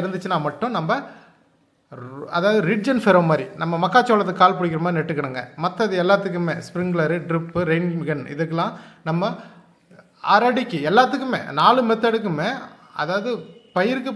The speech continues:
பயிருக்கு இடைவெளி அரடியாகும், ரோவுக்கு ரோவுக்கும் அரடி இழுக்கு,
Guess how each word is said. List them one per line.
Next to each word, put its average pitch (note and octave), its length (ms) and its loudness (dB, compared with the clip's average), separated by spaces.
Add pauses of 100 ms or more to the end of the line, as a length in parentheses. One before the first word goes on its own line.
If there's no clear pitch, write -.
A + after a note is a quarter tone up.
பயிருக்கு G#3+ 380 0
இடைவெளி F#3+ 360 0
அரடியாகும், E3+ 640 2 (540)
ரோவுக்கு B3 440 4
ரோவுக்கும் G3+ 540 -2
அரடி F#3 320 0
இழுக்கு, F3 240 -2